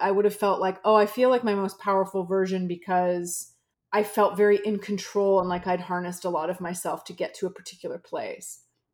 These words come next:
I think if I answer that today, I, I would answer it differently. I, I would say in, in that kind of moment, I've had many since then.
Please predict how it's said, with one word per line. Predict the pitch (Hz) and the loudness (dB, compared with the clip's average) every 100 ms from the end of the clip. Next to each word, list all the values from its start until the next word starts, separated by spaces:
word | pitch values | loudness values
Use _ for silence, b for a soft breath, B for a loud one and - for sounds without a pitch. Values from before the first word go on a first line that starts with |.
| - | 2
I | 233 | 2
think | 277 320 | 2 2
if | 370 269 | 2 6
I | 226 | 4
answer | 214 240 254 247 | 4 0 2 2
that | 214 - | 2 0
today, | - 190 180 226 247 196 165 156 175 - _ _ _ _ | -8 -2 2 6 6 6 2 0 -2 -6 _ _ _ _
I, | 190 - | -4 0
I | 214 | 4
would | 214 | 6
answer | 220 254 262 214 | 6 2 2 0
it | - | 0
differently. | 180 254 262 240 - 180 165 135 180 - | 0 -2 -2 -6 -6 -10 -10 -12 -10 -6
I, | 196 190 | -4 -2
I | 202 | 0
would | 202 202 | 2 0
say | 196 214 202 196 190 | 2 4 4 4 2
in, | 185 202 202 - | 0 -4 -6 -4
in | 208 | 2
that | 220 302 - | 4 2 0
kind | 285 233 | -2 -2
of | 196 | 0
moment, | 190 196 220 233 202 180 175 175 - - _ _ _ _ - | -2 2 2 2 0 -2 -6 -10 -14 -18 _ _ _ _ -8
I've | 185 | 0
had | 226 247 220 | 4 4 4
many | 226 226 208 | 2 2 0
since | 214 262 311 - | -2 -4 -6 -6
then. | 202 180 175 156 170 | -4 -2 -4 -6 -10